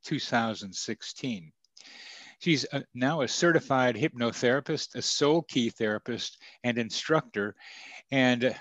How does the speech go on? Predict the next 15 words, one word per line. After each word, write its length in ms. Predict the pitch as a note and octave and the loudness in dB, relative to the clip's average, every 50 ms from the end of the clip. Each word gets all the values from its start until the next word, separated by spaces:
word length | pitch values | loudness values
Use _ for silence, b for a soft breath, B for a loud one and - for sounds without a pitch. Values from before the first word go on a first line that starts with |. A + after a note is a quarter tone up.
| - _ _ _ _ _ _ | -12 _ _ _ _ _ _
delightfully 640 | - B2 A2+ C3 D3+ D#3 - - C#3 B2+ C3+ C3 | 0 4 6 6 4 4 2 0 2 4 4 6
has 160 | A#2+ B2 B2 G2+ | 6 4 4 2
been 200 | F#2+ B2 A#2 A2 | 0 -4 -4 -4
trained 440 | - - C#3 C3 C3 B2+ B2 G#2 | 0 2 2 2 2 2 -2 -4
for 140 | - - A2 | -4 -4 -4
me 300 | A2+ C#3 C3+ B2 A#2 A#2 | -2 2 2 4 4 2
in 280 | A2 - B2+ B2+ A#2 A#2 | 2 -2 -2 -4 -2 0
modern 420 | A#2 B2 C3 C3+ C3 B2+ B2 A#2+ | 2 4 4 4 4 2 -2 -2
shamanism 800 | G2 - - D3+ D#3 D#3+ C#3+ A#2+ A#2 A2 - - A#2+ A#2+ C3+ C#3+ _ B B B B B B B B B B _ | -4 0 0 2 2 2 2 0 0 0 0 -2 -2 -4 -8 -14 _ B B B B B B B B B B _
and 240 | C3+ C#3 C3 B2+ A#2+ | 2 2 2 2 2
healing 600 | G2+ - - - E3 F3 F3+ C#3+ A#2 A2 A2 G#2 | -4 -8 -2 0 4 4 6 4 4 2 -2 -2
by 260 | F#2 A#2+ A2+ A2+ A2+ | 0 2 2 2 2
Danish 520 | G#2+ G2 C3 B2 C3 C3+ C#3+ C3+ - - - | 2 2 2 2 2 0 -2 -4 -4 -4 -6
modern 600 | A2 G#2+ A2 A2+ A2+ A#2 A2+ A#2 A#2+ B2 B2 A#2 | -8 -4 0 2 2 2 2 0 -2 -2 -2 -6
shamans. 720 | - - D#3+ D#3+ E3 C#3+ A2+ F2+ F2+ - - - - - | -4 -2 0 0 0 -2 -4 -6 -6 -10 -10 -10 -10 -12